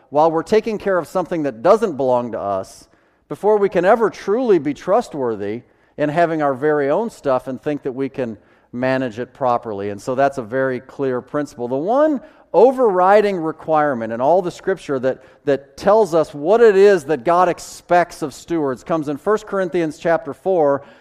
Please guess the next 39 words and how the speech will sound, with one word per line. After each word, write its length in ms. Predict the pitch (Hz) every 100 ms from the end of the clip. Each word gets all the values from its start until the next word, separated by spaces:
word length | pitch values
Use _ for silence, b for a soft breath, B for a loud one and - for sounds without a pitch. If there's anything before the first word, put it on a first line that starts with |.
| B -
and 120 | 139
the 60 |
first 320 | 143 165 160 -
two 180 | 160
verses. 640 | 127 143 147 127 113 113 - b -
It 100 | 139
says, 380 | 170 160 147 - -
"Let 200 | 143 226
a 80 | 240
man 280 | 220 220
so 260 | 208 208 185
account 340 | 165 190 196
of 160 | 208 139
us 280 | 131 139 -
as 160 | 143
of 140 | 147 127
the 80 | 131
ministers 480 | 139 208 214 226
of 120 | 233 -
Christ 540 | 147 113 123 - _ _ b b b
and 220 | 143 139
stewards 800 | - - - 285 294 139 117 135
of 220 | 127 143 131
the 80 |
mysteries 920 | 131 151 175 - 143 127 117 131 - - b b _
of 220 | 139 123
God. 300 | 139 147 117
Moreover, 540 | 135 175 208 277 294 254
it 80 |
is 160 | 220 160
required 800 | 151 170 - - 196 254 277 254
in 140 | 226
stewards 680 | 202 - 247 240 165 160 135
that 140 | 151 147
a 80 |
man 540 | 139 147 175 202 214 208 b b _
be 100 | 151
found 640 | 143 151 147 147 147 143 - b b _
faithful." 760 | _ - 135 131 _ 80